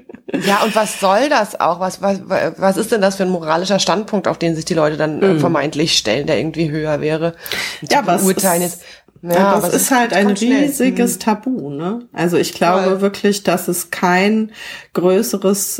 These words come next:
Speaker 2: äh, oder dass es wirklich eins der größten Tabus ist, sozusagen, wenn man eben sexuelle Bedürfnisse hat, ähm, und aber seinen Partner verloren hat, so.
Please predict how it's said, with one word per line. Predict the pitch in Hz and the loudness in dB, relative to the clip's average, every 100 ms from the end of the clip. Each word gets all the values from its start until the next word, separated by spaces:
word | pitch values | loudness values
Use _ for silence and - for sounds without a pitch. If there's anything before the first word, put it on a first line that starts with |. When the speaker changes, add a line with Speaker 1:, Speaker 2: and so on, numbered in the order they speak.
| - | 0
Speaker 2:
äh, | 175 175 170 | 2 2 0
oder | - 170 160 | 0 0 2
dass | 180 - | 0 0
es | 175 - 160 - | -4 -6 -6 -2
wirklich | 190 208 190 | 0 0 0
eins | 156 170 - | 0 -2 -2
der | 175 | -2
größten | 165 175 - - 202 | 2 2 2 0 0
Tabus | 196 170 190 202 196 | 0 -2 -2 -2 0
ist, | - 175 - | -2 0 -2
sozusagen, | 165 - 175 170 165 170 170 165 - | -4 -6 -2 2 2 2 -2 -4 0
wenn | 170 | 4
man | 170 165 | 4 4
eben | - 170 170 170 | 2 4 2 2
sexuelle | 185 - - - 170 | 0 0 0 2 0
Bedürfnisse | - 175 190 196 190 170 160 | 0 0 2 2 0 0 2
hat, | 160 160 - - 170 | 0 0 -2 0 0
ähm, | 165 160 156 | 0 0 -2
und | 143 156 - | -2 -2 0
aber | 151 147 147 147 147 147 - - - - | 0 2 2 4 2 -2 -12 -16 -20 -20
seinen | - 135 143 | -6 -2 -2
Partner | 147 143 147 | 0 -2 -2
verloren | 147 139 135 139 143 | -4 -4 -2 -2 -4
hat, | 139 - | -6 -8
so. | - 151 | -8 -8